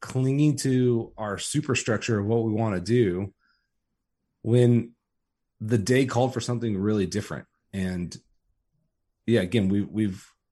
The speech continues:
we've had complaints about the tactical nature of this team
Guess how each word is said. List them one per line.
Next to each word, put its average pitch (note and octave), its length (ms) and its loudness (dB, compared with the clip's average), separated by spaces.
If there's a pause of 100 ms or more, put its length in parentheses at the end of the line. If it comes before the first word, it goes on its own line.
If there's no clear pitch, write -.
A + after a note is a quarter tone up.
(1500)
we've G#2 140 -6
had A#2 200 0
complaints A2 440 0
about E2+ 380 -4
the F#2 100 -6
tactical G2+ 520 -4
nature F#2+ 340 -4
of D#2+ 160 -8
this E2 280 -6
team F2 400 -8